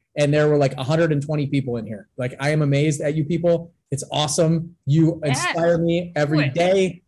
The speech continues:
Speaker 1: Fill out your goal sheet, post it in our Facebook group, send it to Becca, put it out there, let other people see it. I wanna see it, and we'll help you hold, um, we'll help hold you accountable for that. So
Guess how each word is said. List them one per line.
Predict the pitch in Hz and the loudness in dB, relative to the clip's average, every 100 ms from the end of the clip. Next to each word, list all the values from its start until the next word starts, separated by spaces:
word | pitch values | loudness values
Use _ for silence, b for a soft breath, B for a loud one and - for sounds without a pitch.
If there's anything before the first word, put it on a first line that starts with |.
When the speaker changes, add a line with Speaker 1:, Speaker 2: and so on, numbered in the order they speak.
| _ | _
Speaker 1:
Fill | - 175 | -2 2
out | 190 | 4
your | 196 | 2
goal | 165 180 | 4 2
sheet, | 175 190 185 - | 2 -2 -4 -2
post | 175 185 202 | 0 0 0
it | |
in | 170 | 0
our | 160 - | 0 0
Facebook | 208 214 208 | -2 2 -2
group, | 208 196 202 | 0 -2 -2
send | - 156 | -2 -2
it | 151 | -2
to | 127 | -4
Becca, | 180 185 202 175 - _ - | -2 0 0 0 -2 _ -2
put | 196 | 0
it | 202 | 2
out | 180 175 | 0 0
there, | 180 165 160 | 0 0 2
let | 156 196 | 2 2
other | 180 165 | 2 -2
people | 175 170 | -6 -6
see | - 165 | -4 -2
it. | 156 156 | -2 -2
I | 143 | -2
wanna | 175 170 | 0 -2
see | 165 160 151 | -2 0 2
it, | 147 - _ _ | 0 -4 _ _
and | 143 143 | -2 2
we'll | 147 | 2
help | 139 147 147 | 2 0 -2
you | 127 | -2
hold, | 135 131 135 123 | -2 -4 -6 -8
um, | 123 117 - _ _ - | -6 -8 -12 _ _ 0
we'll | 156 | 2
help | 156 143 | 2 0
hold | 151 151 135 | 0 0 0
you | |
accountable | 131 123 117 107 110 | -2 -6 -10 -10 -12
for | - 110 | -14 -18
that. | 104 _ | -18 _
So | - 123 | -8 -8